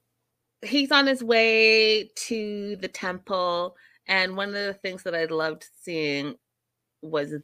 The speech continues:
this. You see the culture, you see the village people dancing. It's like a parade. They have cans of beer and whiskey. The villagers are dancing. There's fireworks.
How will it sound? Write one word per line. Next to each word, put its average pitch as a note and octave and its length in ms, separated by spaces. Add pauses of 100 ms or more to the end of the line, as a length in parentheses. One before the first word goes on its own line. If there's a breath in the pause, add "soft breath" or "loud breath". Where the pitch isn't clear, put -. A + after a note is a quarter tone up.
(280)
this. C#3 560
You E3 180
see C#3 680 (400)
the F3 80
culture, E3+ 800 (420)
you E3 240
see D#3 960 (100)
the D#3+ 220
village D#3+ 560 (180)
people D3+ 360 (100)
dancing. F3 840
It's - 160
like D#3+ 180
a D3 40
parade. E3 800 (920)
They F3+ 120
have D3+ 160
cans F#3 340
of D3 180
beer G#3 360
and D#3 180
whiskey. F#3+ 640 (400 loud breath)
The E3+ 80
villagers G3 540
are E3+ 100
dancing. G#3 800
There's C#3+ 200
fireworks. G3 960